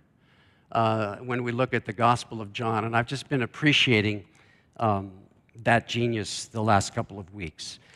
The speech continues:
And so what I'd like to do with this passage for us today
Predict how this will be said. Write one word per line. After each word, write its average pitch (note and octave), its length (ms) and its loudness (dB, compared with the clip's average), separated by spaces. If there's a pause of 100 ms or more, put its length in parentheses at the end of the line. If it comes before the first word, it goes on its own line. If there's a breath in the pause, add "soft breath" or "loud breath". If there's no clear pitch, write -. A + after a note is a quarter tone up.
(180 soft breath)
And C#3+ 80 2
so G3 140 6
what A#3 140 10
I'd A3 100 12
like G3 160 8
to E3+ 80 6
do D3+ 320 4
with B2+ 320 4
this C3+ 300 0
passage C#3 580 4
for B2+ 200 0
us C3 180 2
today A#2 540 4